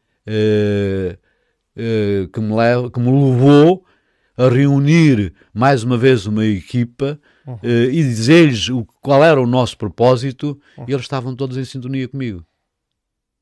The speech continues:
Speaker 2: Uhum.
Speaker 1: Eh, e é isto que é importante. Eh, João, compreende,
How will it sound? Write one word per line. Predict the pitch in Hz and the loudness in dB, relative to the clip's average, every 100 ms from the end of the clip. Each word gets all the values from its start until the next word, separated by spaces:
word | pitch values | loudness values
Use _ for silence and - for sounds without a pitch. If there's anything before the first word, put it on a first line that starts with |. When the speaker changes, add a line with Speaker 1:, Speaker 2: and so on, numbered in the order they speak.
| _ _ | _ _
Speaker 2:
Uhum. | 135 123 110 113 _ _ _ _ _ - | -12 -12 -12 -20 _ _ _ _ _ -6
Speaker 1:
Eh, | 113 110 104 | -2 0 0
e | 127 | 0
é | 135 | 0
isto | 156 - | 0 -4
que | 170 | -6
é | 160 | -6
importante. | 151 156 135 120 117 _ _ _ _ _ _ _ _ _ _ _ _ _ | -6 -10 -8 -8 -12 _ _ _ _ _ _ _ _ _ _ _ _ _
Eh, | 110 104 104 | -6 -4 -4
João, | 95 104 90 | -6 -6 -6
compreende, | - 117 101 113 104 95 82 82 | -8 -6 -2 -2 -2 -4 -8 -14